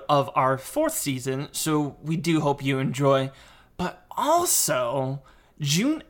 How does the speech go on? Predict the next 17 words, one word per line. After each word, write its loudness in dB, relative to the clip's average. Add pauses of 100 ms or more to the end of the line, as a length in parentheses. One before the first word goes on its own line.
eighth 0 (600)
will 0
be -6
Weed -2
Spawn's 4 (160)
two-year 0 (120)
anniversary, 0
so -2
it 2
would 0
be -4
greatly 2
appreciated 0
if -14
you -6
shared 2
us 2